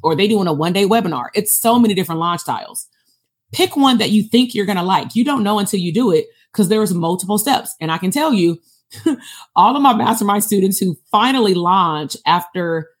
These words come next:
putting certain steps off from the launch process in twenty twenty-one, and then they launched in twenty twenty-two, most of them said they were what's called tired. And I was excited.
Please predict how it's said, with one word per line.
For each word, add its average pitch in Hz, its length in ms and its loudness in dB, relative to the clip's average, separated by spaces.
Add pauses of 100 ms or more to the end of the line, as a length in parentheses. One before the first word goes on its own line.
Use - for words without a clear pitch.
(340)
putting 240 440 2 (220)
certain 226 540 -2 (140)
steps 226 480 -2
off 160 220 2
from 190 120 -4
the 180 80 -4
launch 170 280 -2
process 147 580 -2
in 151 100 -6
twenty 180 240 -4
twenty-one, 160 640 -2
and 156 100 -2
then 160 80 -2
they 160 80 -4
launched 165 300 -2
in 156 40 -6
twenty 175 200 -8
twenty-two, 240 440 -2 (440)
most 214 200 4
of 302 60 0
them 226 120 4
said 190 280 0
they 185 120 2
were 170 180 2
what's 170 340 -2
called 151 340 2
tired. - 440 -6 (520)
And 196 120 0
I 277 60 4
was 311 100 2
excited. 156 480 0